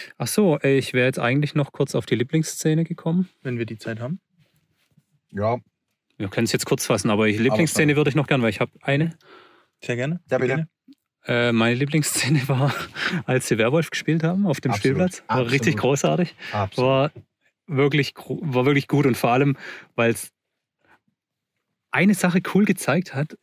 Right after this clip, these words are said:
Speaker 1: und es war nämlich dieses, es hat ein bisschen aufgeräumt mit dem Klischee auch,
Speaker 3: Sehr
Speaker 1: dass die Leute nur in der Gosse
Speaker 3: wunderbar.
Speaker 1: hocken und Alkohol saufen, sondern die sitzen da auf dem Spielplatz und ey, die reden halt mit ihrer Mundart, wie die da reden, aber spielen halt Werwolf und machen halt so voll krass cooles Spiel eigentlich.
Speaker 2: Das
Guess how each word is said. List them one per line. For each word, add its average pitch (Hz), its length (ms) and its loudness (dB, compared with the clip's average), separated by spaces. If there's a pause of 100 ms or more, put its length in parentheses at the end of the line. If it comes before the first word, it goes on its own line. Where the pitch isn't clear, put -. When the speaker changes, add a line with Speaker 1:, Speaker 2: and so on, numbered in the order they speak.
Speaker 1:
und 123 180 0
es - 120 -4
war 131 140 2
nämlich 147 240 2
dieses, 135 300 0
es 135 180 -2
hat 151 140 0
ein 180 60 4
bisschen 120 260 0
aufgeräumt 147 480 0
mit 147 140 0
dem 123 120 0
Klischee 131 500 0
auch, 170 300 0
Speaker 3:
Sehr - 240 -6
Speaker 1:
dass 131 140 0
die - 80 2
Leute 135 280 4
nur 147 140 4
in 156 80 2
der 139 80 2
Gosse - 340 -4
Speaker 3:
wunderbar. 170 160 2
Speaker 1:
hocken 165 220 2
und 147 120 2
Alkohol 156 380 0
saufen, 165 300 2
sondern 160 160 4
die 156 60 2
sitzen 202 280 0
da 214 100 2
auf 190 60 -4
dem 190 140 2
Spielplatz 190 600 2 (540)
und 165 300 2
ey, 226 180 4
die 196 120 2
reden 202 340 4
halt 196 160 4
mit 196 140 4
ihrer 170 180 4
Mundart, 208 440 4
wie 190 80 4
die 185 120 2
da 156 140 4
reden, 233 400 4
aber 175 240 2
spielen 208 300 2
halt 143 220 0
Werwolf 180 520 2
und 143 100 2
machen 156 240 2
halt 170 140 2
so 185 80 2
voll 208 320 2
krass 196 400 0
cooles 214 380 2
Spiel 240 320 -2
eigentlich. 202 520 0
Speaker 2:
Das - 80 -20